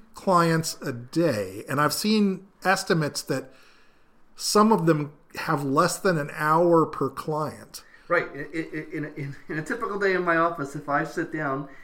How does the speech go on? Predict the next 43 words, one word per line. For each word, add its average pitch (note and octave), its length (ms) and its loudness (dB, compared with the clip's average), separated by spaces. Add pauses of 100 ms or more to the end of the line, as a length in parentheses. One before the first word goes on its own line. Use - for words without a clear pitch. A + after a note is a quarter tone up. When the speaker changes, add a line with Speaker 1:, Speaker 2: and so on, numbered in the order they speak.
(160)
Speaker 2:
and B2 140 -4
if C#3+ 160 -6
I D#3 160 2
have C#3+ 360 -4
three F#3+ 220 -2
or F#3+ 100 2
four E3 280 -4
meetings D#3+ 400 -4
scheduled B2 440 -6
that A#2+ 180 -6
day, B2 180 -4
I C#3+ 120 0
think D#3 260 -8
I've C3+ 200 -4
got C3 360 -2 (300)
an C#3 100 -4
overly D#3+ 440 -2
packed, D3+ 380 0
overloaded D3+ 580 -4
day. C3 360 -4 (120)
You're, D3 240 -10
you're D3+ 140 -8
talking D#3 400 -2
about C3 400 -6
thirty D3 400 -2
encounters. G#2 800 -10 (100)
Um, G#2 420 -14 (360)
Speaker 1:
For F3 200 8
one F3+ 540 6
attorney. D#3+ 600 0
And, D3+ 280 -2
Speaker 2:
Yeah. D#3+ 80 -8
Speaker 1:
you D#3+ 120 -4
know, D3+ 100 2
you D3+ 160 2
think G#3+ 200 0
of G3 100 4
that, D#3+ 280 2
you D3+ 140 -4
juxtapose E3+ 800 4
that C#3 340 0
with, B2+ 340 -2
say, B2 480 0